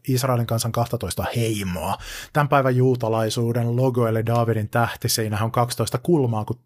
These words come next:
tylpät kulmat lasketaan mukaan, ne kuvaa samaa juttua. Tämä, että tuolla oli meri pihalla, niin se taas liittyy siihen, että tää,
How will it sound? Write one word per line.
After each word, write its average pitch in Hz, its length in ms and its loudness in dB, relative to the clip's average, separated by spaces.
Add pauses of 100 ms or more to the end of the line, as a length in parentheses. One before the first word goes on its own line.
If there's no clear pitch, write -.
tylpät 123 360 2
kulmat 113 340 -2
lasketaan 113 500 -2
mukaan, 120 440 0 (340)
ne 117 80 0
kuvaa 113 280 0
samaa 110 400 0
juttua. 113 600 -2 (460)
Tämä, 160 180 4
että 175 120 0
tuolla 135 200 2
oli 127 80 4
meri 131 320 2
pihalla, 107 420 0
niin 104 120 -2
se 110 80 0
taas 117 220 0
liittyy 120 320 2
siihen, 117 120 0
että 120 140 -4
tää, 110 300 2